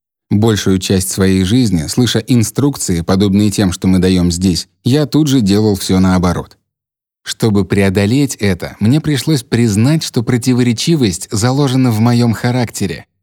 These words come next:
Я могу делать что-то, только если вижу реальную пользу. По этой причине я изучил, зачем люди медитируют — и попытался понять, есть ли тут логика.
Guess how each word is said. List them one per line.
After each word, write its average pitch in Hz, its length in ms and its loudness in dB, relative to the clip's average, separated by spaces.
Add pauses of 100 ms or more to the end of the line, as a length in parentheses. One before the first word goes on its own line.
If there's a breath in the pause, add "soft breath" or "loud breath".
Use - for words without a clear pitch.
(460)
Я 151 140 2
могу 143 280 2
делать 117 360 0
что-то, 165 380 -2
только 139 340 -2
если 110 320 0
вижу 104 380 2
реальную 98 560 2
пользу. 78 480 -4 (1000)
По 120 120 0
этой 156 260 0
причине 127 640 0
я 131 320 2
изучил, 113 640 0
зачем 117 640 0
люди 120 280 2
медитируют — 101 920 -2 (600)
и 165 140 2
попытался 131 640 -2
понять, 117 440 0
есть 104 460 0
ли 113 120 2
тут 107 260 -2
логика. 95 580 -2